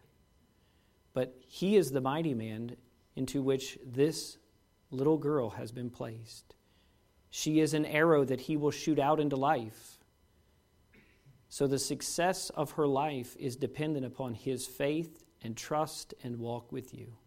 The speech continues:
May you guard him and guide him as a leader of his home.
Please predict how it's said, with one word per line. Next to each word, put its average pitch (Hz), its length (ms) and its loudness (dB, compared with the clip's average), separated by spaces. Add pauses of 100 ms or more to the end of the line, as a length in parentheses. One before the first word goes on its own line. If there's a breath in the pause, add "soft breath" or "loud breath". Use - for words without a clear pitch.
(960 soft breath)
May 127 100 0
you 127 180 2
guard 131 420 4
him 147 200 -2
and 135 160 -2
guide 120 300 -2
him 110 120 -6
as 110 120 -8
a 113 60 -4
leader 117 340 -2
of 117 60 -8
his 127 160 -6
home. 113 200 -12